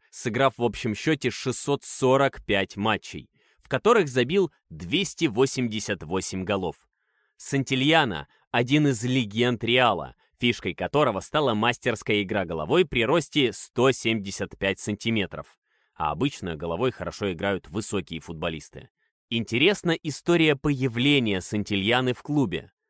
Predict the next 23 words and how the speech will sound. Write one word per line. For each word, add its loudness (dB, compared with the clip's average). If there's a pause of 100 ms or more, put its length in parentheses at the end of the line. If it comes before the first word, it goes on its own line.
(240)
В -20
промежутке 0
между 2
сезонами 2
вице-президент -2
«Реала» 2
Антонио 2
Кальдерон 2 (140)
побывал 2
на 0
товарищеском 0
матче 0
между 0
«Эркулесом» 0
и -2
«Расингом», -2 (300)
чтобы 2
приглядеться 0
к -6
центральному 0
защитнику -4
греков. -2 (960)
Сноска. -2